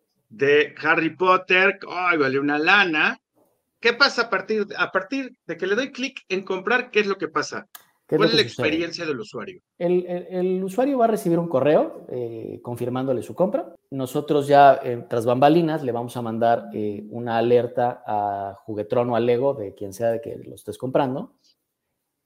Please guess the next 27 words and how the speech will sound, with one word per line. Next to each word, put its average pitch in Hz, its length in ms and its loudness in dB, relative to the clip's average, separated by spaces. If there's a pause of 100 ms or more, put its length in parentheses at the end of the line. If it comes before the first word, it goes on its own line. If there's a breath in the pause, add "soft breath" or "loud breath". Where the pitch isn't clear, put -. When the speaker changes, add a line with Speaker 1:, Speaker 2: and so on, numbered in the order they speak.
(640)
Speaker 2:
para 127 180 2
decirle, 123 720 0 (220)
"Un 151 180 -2
runner 165 420 4
va 147 80 8
a 143 80 6
pasar 120 260 -2
en 113 120 -6
quince 123 320 -6
minutos 151 580 -6 (560)
a 101 100 -4
recoger 107 560 -4 (320)
este 135 320 -4
producto 110 380 -4
en 113 60 -8
específico 127 500 -8
que 104 160 -8
ya 107 120 -2
está - 280 -8
pagado". 80 320 -10 (1800)
¿Cómo 147 260 2
se 139 160 -2
hizo 131 220 2
esto? 131 420 0
Bueno, 101 220 -6
pues 92 120 -12
básicamente 113 960 -4